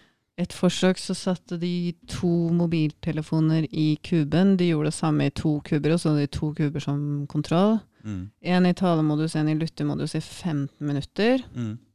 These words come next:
Speaker 1: To ganger om dagen, to dager i uka, tre måneder.
Speaker 2: Mm.
Speaker 1: Og det var helt tydelig en femtedel så mye egg, eh, nesten ikke
Speaker 2: Mm, så de
Speaker 1: honning.
Speaker 2: reagerer på det?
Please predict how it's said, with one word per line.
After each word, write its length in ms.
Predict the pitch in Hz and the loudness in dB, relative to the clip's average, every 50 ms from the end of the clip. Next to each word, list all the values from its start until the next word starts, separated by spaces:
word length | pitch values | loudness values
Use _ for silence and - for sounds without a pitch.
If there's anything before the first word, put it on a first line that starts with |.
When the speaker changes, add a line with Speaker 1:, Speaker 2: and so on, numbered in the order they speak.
| _ _ _ _ _ _ _ _ - | _ _ _ _ _ _ _ _ -10
Speaker 1:
To 180 | - 190 180 170 | -4 -4 -2 0
ganger 260 | 160 160 156 151 151 156 | 0 0 0 0 0 0
om 80 | 156 151 | 0 0
dagen, 400 | 143 143 147 170 202 233 254 262 - _ _ _ _ _ _ _ _ _ - | 0 0 0 0 0 0 0 -2 -4 _ _ _ _ _ _ _ _ _ -8
to 140 | - 175 170 | -6 -4 -2
dager 300 | 156 151 151 147 151 151 | -2 -2 -2 -2 -2 -2
i 80 | 147 143 | -2 -4
uka, 220 | 147 - - 165 196 233 240 - _ _ _ _ _ _ _ _ _ _ _ _ - | -4 -4 -4 -2 -2 -2 -4 -8 _ _ _ _ _ _ _ _ _ _ _ _ -12
tre 160 | - 151 151 | -8 -6 -6
måneder. 400 | 143 123 - - - - - - - _ _ | -6 -6 -8 -8 -10 -12 -12 -12 -16 _ _
Speaker 2:
Mm. 240 | 92 95 98 95 98 113 _ _ _ _ _ _ _ _ _ _ _ _ - - | -20 -20 -20 -20 -20 -20 _ _ _ _ _ _ _ _ _ _ _ _ -18 -10
Speaker 1:
Og 720 | - 147 151 151 151 151 151 151 147 143 147 143 135 - - - - _ _ _ _ _ _ _ _ | -6 -4 -2 -2 -2 -2 -2 -2 -2 -2 -2 -4 -6 -8 -12 -16 -20 _ _ _ _ _ _ _ _
det 160 | - 160 151 | -6 -4 -4
var 240 | 135 127 - 69 67 | -2 -4 -4 -4 -6
helt 400 | 67 64 - 135 131 123 - - | -6 -6 -6 -6 -6 -6 -6 -6
tydelig 800 | - 147 - - - - - - - - - - - - - - - - - - 156 | -6 -6 -6 -6 -8 -8 -8 -8 -8 -10 -12 -12 -14 -16 -18 -18 -18 -12 -8 -6 -6
en 100 | 147 151 | -6 -6
femtedel 520 | - - 143 147 - - - - - - - | -6 -8 -8 -8 -8 -10 -10 -10 -10 -10 -10
så 140 | - 165 160 | -10 -10 -10
mye 220 | - - - - - | -10 -10 -10 -10 -10
egg, 540 | - 131 135 143 156 151 147 151 143 - - | -10 -8 -8 -6 -6 -6 -8 -8 -10 -8 -6
eh, 480 | 147 143 - - 113 - - - 156 - | -6 -4 -6 -6 -8 -10 -10 -10 -10 -10
nesten 460 | - - - 151 - - - - - | -10 -8 -8 -8 -8 -10 -12 -14 -14
ikke 160 | - - 113 | -14 -10 -8
Speaker 2:
Mm, 240 | 120 117 104 95 95 | -6 -4 -4 -4 -4
så 140 | - - - | -4 -2 -2
de 80 | 92 101 | 0 0
Speaker 1:
honning. 140 | 101 101 107 | 2 2 2
Speaker 2:
reagerer 400 | 104 - - 85 85 90 101 - | 0 0 0 0 0 0 -2 -4
på 140 | - 87 85 | -4 -6 -6
det? 100 | 101 | -6